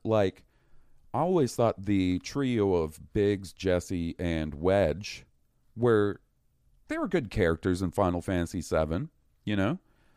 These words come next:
But I'll be damned if I don't love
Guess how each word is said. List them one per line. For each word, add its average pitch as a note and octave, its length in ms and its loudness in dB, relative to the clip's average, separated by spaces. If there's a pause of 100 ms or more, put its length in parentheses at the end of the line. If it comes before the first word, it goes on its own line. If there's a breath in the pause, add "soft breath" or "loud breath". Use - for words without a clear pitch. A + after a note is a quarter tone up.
(320)
But F#2+ 320 2 (380)
I'll D3 300 0
be C#3 220 0
damned B2+ 440 2
if F2+ 140 -4
I G2 140 4
don't A2 200 -2
love F#2+ 380 4